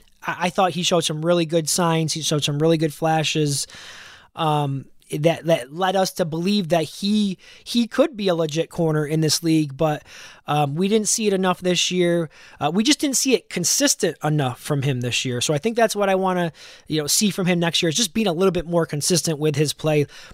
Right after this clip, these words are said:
more good plays, less bad plays. Damon Arnette, no way around it. It was a, a horrendous rookie year from him. Uh, just couldn't stay healthy. That, that was one part of it. And when he was on the field, he was,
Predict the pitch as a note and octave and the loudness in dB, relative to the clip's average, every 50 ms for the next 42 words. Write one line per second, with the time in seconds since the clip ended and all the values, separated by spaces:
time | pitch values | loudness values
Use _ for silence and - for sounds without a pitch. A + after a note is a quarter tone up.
0 | - E3+ F3+ G3 G#3+ G3+ D3+ - G3 G3 F#3 - - G3 F3+ E3+ C#3 D3+ E3 D#3+ | -8 -2 2 4 4 2 2 0 -2 -2 -2 -2 -2 0 0 0 0 0 -2 -2
1 | C3+ A#2+ B2+ D3+ D#3 D#3 C#3+ - - D3 D3 B2+ - G3+ G3+ G#3 G#3+ G3+ F#3 F3+ | -2 -2 -2 0 0 0 -2 -2 -2 -2 -2 0 0 0 2 2 2 2 0 0
2 | F3 F3 F3+ F3+ F#3 F#3 - _ _ _ - _ - - - - - - - - | 0 2 2 2 2 0 -2 _ _ _ -20 _ -20 -20 -20 -20 -20 -20 -20 -20
3 | - - _ _ _ _ - - F#3 G#3 A3 A3 A3 G#3+ G#3 G3 F#3+ F#3+ F#3 F#3 | -20 -20 _ _ _ _ -12 -6 -2 0 2 2 2 2 2 2 2 2 2 0
4 | F#3 F3+ F3+ F3+ E3+ - _ _ _ _ - F#3 F3+ D3 E3 E3 D3+ C#3 D3+ C#3+ | 0 0 0 -2 -2 -4 _ _ _ _ 0 0 2 4 4 4 4 4 2 0
5 | C#3 B2+ - C3+ C3+ B2+ A#2+ A#2+ A#2 - - _ _ _ - - - F#3+ F3+ E3 | -2 -2 -2 -2 -2 -2 -2 -6 -10 -12 -14 _ _ _ -20 -10 -4 -2 0 2
6 | F3+ G3 G#3 G#3 G3 G#3 F#3+ - G3 G3 G3+ F#3+ - F#3+ F3+ F#3 F#3 F#3 F3+ F3 | 2 2 2 2 2 0 0 0 0 -2 -2 -2 -2 -4 -2 0 2 2 2 0
7 | - E3+ D#3+ C#3 D3+ F3 F3+ F3 F3 E3+ E3 - - - - - - - - - | -2 -4 -4 -2 0 2 2 2 2 2 0 -4 -6 -16 -20 -20 -20 -20 -20 -10
8 | - - C3 C3 C3 B2+ B2 C#3 C#3+ - - - - B3+ - - F4+ D4+ C4 - | -4 -4 -2 0 0 -2 -4 -6 -10 -16 -10 -4 -2 -2 0 2 0 0 0 0
9 | - A3 F3+ F#3+ A#3 D4+ - - D3+ B2 A2+ A#2+ D3 F#3 G3+ - F3 G#3+ F#3 F3 | 0 0 4 4 4 2 2 0 -10 -10 -8 -2 0 0 0 2 2 2 2 2
10 | F3+ D#3+ D3 E3+ G3 A#3 B3 B3+ - - E3 D#3 D3+ D3+ C#3 C#3+ D#3 E3+ - F3 | 0 -2 -2 -2 0 0 0 0 -2 -2 -2 0 0 -2 -2 -2 -4 -4 -2 0
11 | F3 F3+ F3 F#3+ G3 F#3+ F#3 F3 F3 G#3 B3+ D#4 C#4+ B3 G3 F3+ E3+ D3 - F#3 | 0 0 2 2 2 2 0 -2 0 0 0 2 2 0 -2 -2 -6 -6 -2 0
12 | F#3+ G3 F#3+ G#3 G3+ G#3 G#3 F#3 E3+ - | 0 0 0 -2 0 0 0 0 -2 -8